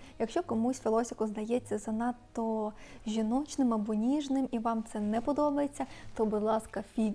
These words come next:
Infusion від Essential Parfum. Спробуйте, будь ласка, це дійсно дуже приємний аромат з такою більш виразним характером, е, більш такий він кутастий, зухвалий.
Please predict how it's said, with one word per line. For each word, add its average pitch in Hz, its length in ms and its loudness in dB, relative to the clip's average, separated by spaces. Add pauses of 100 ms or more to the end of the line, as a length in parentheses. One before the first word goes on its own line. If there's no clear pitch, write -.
(100)
Infusion 285 840 2 (360)
від 214 140 0
Essential 214 500 -2
Parfum. 240 540 -2 (800)
Спробуйте, 226 640 4
будь 220 140 -2
ласка, 220 440 -4
це 226 60 -6
дійсно 240 440 0
дуже 220 280 -4
приємний 214 480 -4
аромат 214 500 -4
з - 20 -18
такою 220 460 -4
більш 220 480 -2 (280)
виразним 226 640 2
характером, 220 880 -2 (480)
е, 214 420 2
більш 208 440 0
такий 220 260 -2
він 208 160 0
кутастий, 226 720 -2
зухвалий. 214 720 -4